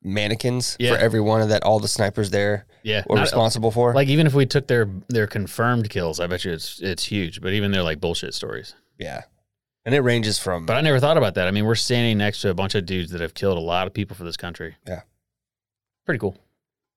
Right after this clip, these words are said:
Speaker 2: And if
Speaker 1: And these
Speaker 2: people are like, "Why are they involved in the sniper competition?"
Speaker 1: And look, and these
Speaker 2: Now
Speaker 1: are
Speaker 2: you
Speaker 1: th-,
Speaker 2: know.
Speaker 1: these are, these are the kind of guys that look down a scope and, like, and canoe someone's head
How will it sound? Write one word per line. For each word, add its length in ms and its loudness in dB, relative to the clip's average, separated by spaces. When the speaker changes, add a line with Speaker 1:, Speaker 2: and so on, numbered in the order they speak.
Speaker 2:
And 140 2
if 140 2
Speaker 1:
And 100 4
these 80 6
Speaker 2:
people 140 6
are 20 4
like, 140 0
"Why 180 6
are 40 4
they 100 4
involved 360 4
in 60 0
the 80 2
sniper 400 -2
competition?" 280 0
Speaker 1:
And 40 6
look, 180 2
and 120 4
these 160 6
Speaker 2:
Now 140 6
Speaker 1:
are 60 -2
Speaker 2:
you 120 2
Speaker 1:
th-, 20 4
Speaker 2:
know. 220 2
Speaker 1:
these 280 4
are, 140 6
these 220 6
are 60 6
the 100 6
kind 180 6
of 60 2
guys 320 2
that 280 4
look 180 0
down 220 2
a 20 -2
scope 400 2
and, 200 -2
like, 280 0
and 220 -12
canoe 340 2
someone's 400 2
head 420 0